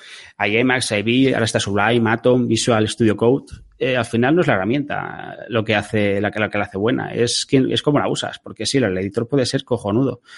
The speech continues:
puede ser, tener mil funcionalidades, pero si tú te dedicas a abrir un nuevo documento, escribir y guardar,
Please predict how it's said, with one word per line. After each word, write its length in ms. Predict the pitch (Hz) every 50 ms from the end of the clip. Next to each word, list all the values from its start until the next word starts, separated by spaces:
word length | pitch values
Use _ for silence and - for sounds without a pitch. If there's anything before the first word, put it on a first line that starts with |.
| - - - _ _
puede 180 | - 113 113
ser, 300 | 113 - 123 127 - - - _ _ _ _ - - - - _ _
tener 360 | - 110 101 110 127 123 - _
mil 160 | 117 120 110
funcionalidades, 640 | 135 135 - 151 123 101 98 110 127 127 113 - -
pero 120 | - -
si 120 | - - 98
tú 80 | 113
te 120 | 110 - 139
dedicas 520 | 139 127 123 120 117 120 113 110 - -
a 60 | - 113
abrir 440 | 110 117 113 123 127 120 113 113 120
un 160 | 123 120 117
nuevo 180 | 117 113 113 110
documento, 400 | 107 110 110 113 113 110 110 110
escribir 440 | - - - 113 110 107 104 98 -
y 80 | - 117
guardar, 480 | 107 104 95 98 98 113 - - -